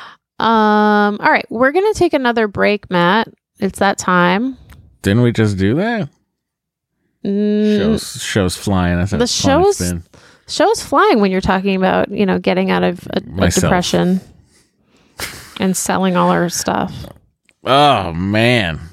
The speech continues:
Speaker 2: Hachi machi. That's what I say.
Speaker 1: I just gave away some of, like, some of Henry's old baby stuff on our Buy Nothing group, and it felt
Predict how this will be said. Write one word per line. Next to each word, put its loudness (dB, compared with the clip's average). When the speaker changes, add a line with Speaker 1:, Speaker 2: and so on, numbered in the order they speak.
Speaker 2:
Hachi -2
machi. 0
That's -6
what -4
I 2
say. -6
Speaker 1:
I 4
just 0
gave 0
away 4
some -2
of, -6
like, -2
some 0
of -2
Henry's 0
old -2
baby 2
stuff -2
on -2
our -2
Buy 0
Nothing 0
group, -2
and 0
it 0
felt 0